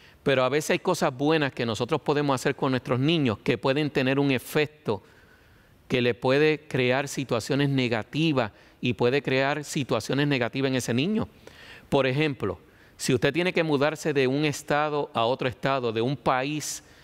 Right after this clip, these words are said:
a otro país, y tiene que hacerlo por razones espe-, eh, justas, situaciones económicas, situaciones de enfermedad, eso puede afectar la vida de los niños que estén allí. Y Moisés fue afectado,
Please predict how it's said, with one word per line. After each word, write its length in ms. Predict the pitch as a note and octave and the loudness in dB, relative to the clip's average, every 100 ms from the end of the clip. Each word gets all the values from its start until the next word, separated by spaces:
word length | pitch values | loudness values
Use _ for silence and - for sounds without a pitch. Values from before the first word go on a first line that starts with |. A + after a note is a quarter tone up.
| - | -8
a 160 | - A2+ | -2 0
otro 320 | C3+ D3 D#3 | 0 0 -2
país, 520 | - C3+ C3+ B2+ - - - - - - - _ _ | -2 -2 -2 -6 -10 -18 -20 -20 -20 -20 -20 _ _
y 140 | C3 B2+ | -4 0
tiene 220 | C3 E3+ | 2 2
que 80 | E3+ | 0
hacerlo 320 | - F3+ F3 | 0 0 0
por 180 | D3+ C3 | 0 0
razones 480 | A2+ - D3 D#3+ C#3 | -2 -2 0 0 0
espe-, 220 | - - | -2 -2
eh, 600 | B2 A#2+ A2 G#2+ G#2 A2+ | 2 2 4 2 -2 -4
justas, 560 | - E3+ E3+ - A2+ F2+ - - _ _ _ | 2 2 2 -4 -6 -6 -16 -20 _ _ _
situaciones 580 | - C3+ A#2+ A2 C3 C3 | -6 -2 0 0 0 0
económicas, 800 | A#2 A#2 A#2+ D3 D3 C#3 C#3+ C#3+ - - - - | 0 -2 0 0 -2 -2 -2 -2 -8 -20 -20 -10
situaciones 600 | - C#3+ C3+ A2+ C3+ B2+ | -2 0 0 0 0 0
de 80 | B2+ | 0
enfermedad, 640 | A#2 B2 A2+ A2 A2+ B2 - _ - - _ _ _ - | 0 -2 0 2 2 0 -8 _ -20 -20 _ _ _ -4
eso 380 | D3+ D#3+ - D3 | -2 0 0 -2
puede 280 | C#3+ C#3 C#3+ | 2 2 2
afectar 440 | - B2 - C3+ | 0 -6 -2 -2
la 180 | C3 A#2 | 0 0
vida 260 | C#3+ C3 | 0 0
de 100 | A#2 | 2
los 120 | A2+ A2+ | 0 0
niños 260 | B2 B2+ | 2 0
que 120 | - | 0
estén 220 | A#2+ A#2+ A2 | -2 -2 -2
allí. 240 | G2 F#2+ - - - - - - - - - | -4 -8 -10 -20 -20 -20 -20 -20 -20 -14 -2
Y 140 | D3 | 0
Moisés 420 | C#3 C3+ - E3+ | 2 0 2 0
fue 120 | - D#3 | 0 -2
afectado, 640 | - C3 - C#3+ D3 G#2+ | -2 -6 -2 -2 -2 -6